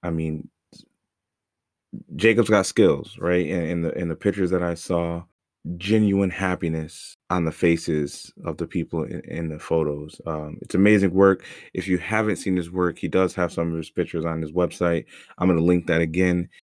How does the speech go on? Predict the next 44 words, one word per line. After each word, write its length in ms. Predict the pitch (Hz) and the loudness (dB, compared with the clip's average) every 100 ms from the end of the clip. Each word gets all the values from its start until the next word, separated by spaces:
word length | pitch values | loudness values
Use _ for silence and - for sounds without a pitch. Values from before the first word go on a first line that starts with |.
| - | -2
in 100 | 90 | -2
the 60 | |
bio 540 | 82 90 85 85 82 76 | 0 0 2 2 2 0
for 180 | - 80 | -2 0
the 100 | 82 | 2
episode 320 | 82 92 82 | 0 0 0
on 160 | 82 | 0
Instagram 720 | 87 85 80 87 87 85 82 - | -2 -2 -2 2 2 2 -2 -4
and 220 | 90 85 | -2 0
Facebook. 540 | - 82 - 90 82 | 0 -2 0 0 0
Check 200 | - 87 | 0 -2
out 120 | 82 78 | -2 -4
for 100 | 85 | -2
that. 280 | 87 85 - _ _ | 0 -2 -6 _ _
He 180 | - 95 | 2 4
also 240 | 92 98 | 4 4
has 180 | 87 85 - | 2 0 -6
a 40 | 92 | -4
Facebook 400 | - 90 80 - | 0 0 -2 -2
group. 320 | 104 104 - | 0 0 0
You, 120 | 92 | -6
you 120 | - 82 | -6 -8
can 160 | 87 | -4
go 240 | 87 92 90 | 2 4 4
in 80 | |
there, 380 | 90 87 87 85 - _ _ - | 4 2 0 -2 -8 _ _ -2
talk 220 | 95 92 | 0 0
to 80 | 95 | -2
people, 600 | 92 82 90 85 87 - _ _ - | -2 2 2 2 0 -4 _ _ -10
uh, 140 | 76 | -10
possibly 400 | - 90 85 87 | -2 -2 0 -4
people 320 | 82 82 85 | -2 -4 -4
who 140 | 80 82 | -4 -2
have 260 | 78 78 - _ _ | -2 -6 -12 _ _
had 360 | - 101 95 92 | -6 -2 0 -2
hit 160 | 90 | -2
pictures 300 | - 90 92 | -2 0 0
with 180 | 92 90 | 0 0
him, 340 | 95 92 92 101 _ _ - | 0 0 0 -6 _ _ -10
or 240 | 82 76 | -4 -4
possibly 380 | - 85 85 82 | -2 -2 0 -2
people 320 | 82 80 85 | 0 -2 -2
who 200 | 82 82 | -2 0
are 280 | 78 73 - | 0 -4 -8